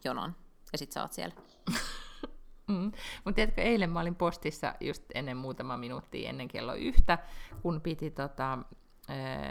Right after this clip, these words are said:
Speaker 2: Anopin seitkytvuotis, ö, korttia laittaa postiin ja kaikkea mahdollista. Niin, tota, niin sit siinä oli todella tietenkin siihen aikaan päivästä on paljon,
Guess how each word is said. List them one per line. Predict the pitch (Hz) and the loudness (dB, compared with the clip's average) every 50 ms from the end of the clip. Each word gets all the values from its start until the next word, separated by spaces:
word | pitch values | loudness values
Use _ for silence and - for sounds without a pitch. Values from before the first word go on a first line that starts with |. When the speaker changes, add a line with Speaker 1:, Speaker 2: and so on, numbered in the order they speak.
| - - - 50 - - - | -6 -6 -8 -10 -10 -8 -6
Speaker 2:
Anopin | - 143 143 139 135 - - 127 127 127 | -4 -4 -4 -4 -6 -6 -6 -6 -6 -6
seitkytvuotis, | - 127 120 - - 120 - - - 120 120 120 - 95 - - - - - - - - | -4 -6 -6 -6 -8 -12 -10 -6 -6 -6 -6 -4 -6 -8 -8 -8 -12 -16 -16 -14 -10 -8
ö, | 53 - - - - | -6 -6 -6 -6 -6
korttia | - - 123 123 - - - 123 123 123 117 110 - | -6 -6 -6 -6 -8 -10 -6 -6 -4 -4 -4 -4 -6
laittaa | 98 104 - - - 120 120 | -6 -8 -8 -6 -6 -6 -6
postiin | - - 92 - - - - 131 | -6 -8 -8 -8 -8 -10 -10 -8
ja | 120 123 | -8 -8
kaikkea | - 87 - - - 160 143 151 | -8 -10 -10 -8 -8 -8 -6 -6
mahdollista. | 143 143 156 147 131 135 - 170 - - 165 - - - - - - - - - - - - - - 170 | -6 -6 -6 -6 -8 -8 -10 -10 -8 -10 -10 -12 -12 -20 -20 -20 -20 -20 -20 -20 -20 -20 -20 -16 -10 -8
Niin, | 156 147 139 135 135 | -6 -6 -6 -8 -8
tota, | - 139 135 131 - - 135 135 135 131 131 - - - - - - | -8 -8 -8 -8 -8 -8 -6 -4 -4 -4 -6 -8 -12 -20 -20 -16 -12
niin | 165 170 165 | -10 -8 -6
sit | - - - | -6 -8 -8
siinä | - - 185 180 175 | -6 -6 -4 -2 -2
oli | 170 160 160 - - | -2 -4 -6 -6 -4
todella | - 170 156 147 143 147 | -4 -2 -2 -2 -4 -4
tietenkin | - 151 151 147 - | -4 -4 -4 -4 -2
siihen | 170 156 143 143 | -2 -2 -2 -2
aikaan | 147 - 151 143 | -4 -4 -4 -4
päivästä | - - 151 147 139 139 120 123 - - 123 127 | 0 2 2 2 2 2 0 -2 -4 -4 -4 -4
on | 123 | -4
paljon, | - 131 131 139 120 | -4 -4 -4 -4 -6